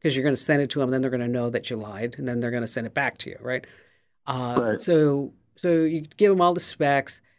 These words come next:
Speaker 1: and tell 'em what it is, and then they give you kinda almost like an estimated value, and they'll give you a label for you to mail it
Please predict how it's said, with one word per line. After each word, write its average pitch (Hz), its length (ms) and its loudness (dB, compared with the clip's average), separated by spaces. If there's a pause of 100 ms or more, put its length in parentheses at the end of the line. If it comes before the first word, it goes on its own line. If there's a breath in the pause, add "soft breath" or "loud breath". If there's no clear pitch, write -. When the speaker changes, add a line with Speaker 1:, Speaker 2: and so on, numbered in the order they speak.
(280)
Speaker 1:
and 143 600 4
tell 165 160 2
'em 170 60 2
what 147 140 4
it 139 80 -2
is, 139 180 0
and 143 100 -2
then 143 180 -2
they 165 160 6
give 151 440 0
you 139 500 -2 (140)
kinda 302 300 0
almost 190 340 2
like 151 140 2
an 139 160 -4
estimated 147 760 -2
value, 127 680 0
and 139 260 -4
they'll 151 140 2
give 170 220 2
you 165 180 2
a 143 40 -2
label 139 440 0
for 147 160 -8
you 139 160 0
to 131 80 0
mail 135 340 2
it - 140 -6